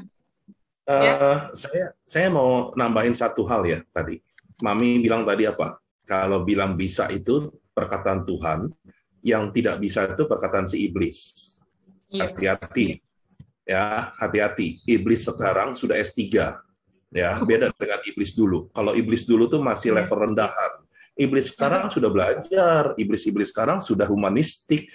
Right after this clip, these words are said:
Speaker 1: udah tahu tentang hukum, udah tahu tentang apapun. Sehingga,
Speaker 2: Oh, iya.
Speaker 1: pernah nggak dengar begini? Ada orang yang selalu satu hari bisa janji tiga kali.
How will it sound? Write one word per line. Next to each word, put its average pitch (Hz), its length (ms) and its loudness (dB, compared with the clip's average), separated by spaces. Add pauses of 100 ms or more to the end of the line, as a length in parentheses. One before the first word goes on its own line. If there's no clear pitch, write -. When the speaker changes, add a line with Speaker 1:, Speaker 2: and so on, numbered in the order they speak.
(160)
Speaker 1:
udah 101 240 2
tahu 98 160 2
tentang 98 340 -2
hukum, 175 540 2
udah 113 160 2
tahu 104 240 2
tentang 101 160 -2
apapun. 113 640 0
Sehingga, 147 720 2
Speaker 2:
Oh, 170 80 -2
iya. 175 80 -2 (260)
Speaker 1:
pernah - 240 -6
nggak - 180 -2 (200)
dengar 120 320 4
begini? 107 480 0 (1120)
Ada 170 460 4
orang 147 480 4 (340)
yang 185 380 4
selalu 185 560 6
satu 185 320 4
hari 143 320 4
bisa 156 480 2
janji 127 640 2
tiga 170 640 4
kali. 196 480 2